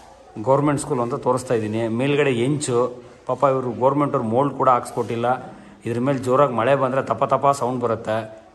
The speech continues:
ಆಮೇಲೆ ಏನಾದ್ರು ಜೋರಾಗಿ ಮಳೆ ಬಂದು ಆನೆಕಲ್ಲುಗಳೆಲ್ಲ ಬಿತ್ತು ಅಂದರೆ ಹೆಂಚು ಒಡೆದೋಗುತ್ತೆ. ಆ, ಹೆಂಗೋ ಒಂದು, ಆ, computer ಒಂದು ಇಟ್ಟಿದ್ದಾರೆ, ಟೆಕ್ನಾಲಜಿ ಈ ಮಟ್ಟಕ್ಕೆ ಬಂದಿದೆ, ಪರವಾಗಿಲ್ಲ. ಅಟ್ಲೀಸ್ಟ್ ಎರಡಾದ್ರು ಇಟ್ಟಿದ್ದಾರೆ ಇಲ್ಲಿ. Table, chair ಈ ಥರ ಇದೆ.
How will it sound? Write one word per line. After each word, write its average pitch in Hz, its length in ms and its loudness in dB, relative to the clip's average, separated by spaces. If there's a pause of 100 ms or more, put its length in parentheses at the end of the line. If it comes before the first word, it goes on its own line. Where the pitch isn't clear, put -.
(380)
ಆಮೇಲೆ 131 260 0
ಏನಾದ್ರು 143 260 0
ಜೋರಾಗಿ 139 360 2
ಮಳೆ 131 220 2
ಬಂದು 131 360 0
ಆನೆಕಲ್ಲುಗಳೆಲ್ಲ 131 680 0
ಬಿತ್ತು 120 340 -4
ಅಂದರೆ 120 180 -4
ಹೆಂಚು 127 400 -4
ಒಡೆದೋಗುತ್ತೆ. 113 840 -4 (680)
ಆ, 127 240 -4
ಹೆಂಗೋ 131 320 -2
ಒಂದು, 147 200 2
ಆ, 120 420 4
computer 160 500 0
ಒಂದು 156 120 2
ಇಟ್ಟಿದ್ದಾರೆ, 143 540 0
ಟೆಕ್ನಾಲಜಿ 147 520 0
ಈ 135 200 -2
ಮಟ್ಟಕ್ಕೆ 131 380 -4
ಬಂದಿದೆ, 123 280 -2
ಪರವಾಗಿಲ್ಲ. 117 600 0
ಅಟ್ಲೀಸ್ಟ್ 123 320 -6
ಎರಡಾದ್ರು 117 360 0
ಇಟ್ಟಿದ್ದಾರೆ 110 320 -4
ಇಲ್ಲಿ. 107 200 -6 (540)
Table, 127 440 0
chair 127 180 -2
ಈ 120 60 -2
ಥರ 113 160 -2
ಇದೆ. 107 460 -2